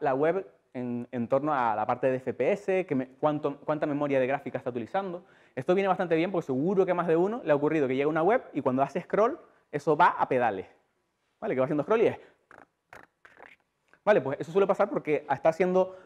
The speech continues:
pues, algunos detalles de, de...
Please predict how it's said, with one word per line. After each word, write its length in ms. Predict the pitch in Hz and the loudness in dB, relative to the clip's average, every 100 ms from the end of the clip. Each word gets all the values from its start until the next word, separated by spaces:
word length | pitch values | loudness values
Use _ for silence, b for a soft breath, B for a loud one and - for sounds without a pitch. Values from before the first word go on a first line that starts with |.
| B | B
pues, 120 | 147 | -2
algunos 260 | 143 156 - | 0 2 2
detalles 400 | 180 185 170 139 | 4 4 4 0
de, 500 | 139 131 123 120 123 | -2 0 -2 -4 -6
de... 760 | 135 127 131 127 123 117 113 | -8 -2 0 0 -2 -4 -10